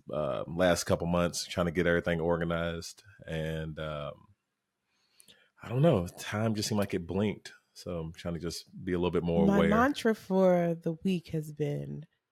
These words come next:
Speaker 2: "The days are long, but the years are short." And, and that's what it feels like. "The days have been long, but the years are short." I don't know, looking at my little, so every August I take a picture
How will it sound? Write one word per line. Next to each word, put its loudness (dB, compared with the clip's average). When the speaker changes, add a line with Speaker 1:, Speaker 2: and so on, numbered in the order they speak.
Speaker 2:
"The -2
days 0
are -2
long, -2
but -10
the -4
years 0
are -2
short." -8
And, -4
and 0
that's 0
what 2
it -6
feels 2
like. -4
"The -2
days 2
have -2
been 2
long, 0
but -8
the -4
years -4
are -2
short." -6
I 6
don't 6
know, 8
looking 6
at 4
my 4
little, 6
so 2
every 4
August 4
I 6
take 0
a -2
picture 0